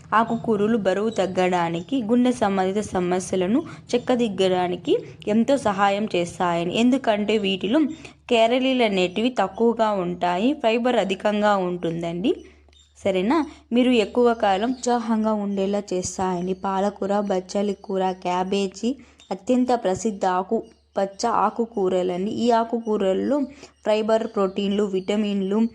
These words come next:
మినరల్స్ పుష్కలంగా ఉంటాయండి. ఆకుకూరల్లో ఎక్కువ తినడం వల్ల ఆకుకూరలో విటమిన్ ఏ, సి, ఐరన్, వాటర్ కంటెంట్ కూడా అధికంగా ఉంటుందండి.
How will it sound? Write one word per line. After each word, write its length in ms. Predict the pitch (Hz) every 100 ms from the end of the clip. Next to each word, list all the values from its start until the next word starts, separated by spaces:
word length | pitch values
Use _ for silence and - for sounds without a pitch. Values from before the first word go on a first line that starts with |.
| - -
మినరల్స్ 500 | 196 220 220 220 214 233
పుష్కలంగా 720 | 226 - - 240 226 220 226
ఉంటాయండి. 600 | 185 175 180 170 170 170
ఆకుకూరల్లో 640 | 175 175 262 247 226 226
ఎక్కువ 440 | 226 202 - 202 214
తినడం 480 | 208 185 180 185 185
వల్ల 260 | 180 180 208 208
ఆకుకూరలో 600 | 208 - 247 240 226 226
విటమిన్ 600 | 208 190 202 202 202 220 233 _ -
ఏ, 140 | 196 208
సి, 220 | - 220 214 170
ఐరన్, 420 | 175 185 190 202 180
వాటర్ 420 | 180 190 214 214
కంటెంట్ 480 | 196 185 185 202 196
కూడా 220 | 226 269
అధికంగా 580 | 190 196 208 214 214 214
ఉంటుందండి. 680 | 185 175 175 175 175 170